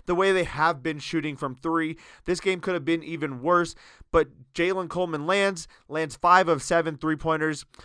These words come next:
Uh, Javon Johnson hits two. Rasir Bolton hits two. Tyler Harris hits two. Hell, Xavier Foster hits two three-pointers. Now, what I find interesting about that is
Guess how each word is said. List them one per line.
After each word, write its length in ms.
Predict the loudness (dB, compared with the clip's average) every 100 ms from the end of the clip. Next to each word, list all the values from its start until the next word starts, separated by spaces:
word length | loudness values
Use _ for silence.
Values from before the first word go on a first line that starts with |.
| -4
Uh, 160 | 0
Javon 260 | 0 2 0
Johnson 340 | 2 2 0
hits 160 | -6 -8
two. 380 | -2 4 4 2 -6
Rasir 320 | -8 -2 -2
Bolton 280 | 0 0 0
hits 220 | -4 -4
two. 400 | -4 2 2 2 -2 -6
Tyler 240 | 0 2
Harris 300 | 2 4 4
hits 180 | 2 -6
two. 340 | 2 4 4 0 -14 _
Hell, 200 | 2 2
Xavier 440 | 2 0 0 -2 -2
Foster 680 | 2 2 2 0 0 0 -4 _
hits 240 | -4 -4 -4
two 200 | -4 -4
three-pointers. 600 | -2 -2 0 0 -2 -4 -12 _ _ _ _ _ -6
Now, 240 | 4 6
what 100 | 8
I 80 | 6
find 240 | 4 0 -2
interesting 480 | -6 -2 -2 -2
about 220 | 0 0 2
that 200 | 0 2
is 360 | -2 -2 -6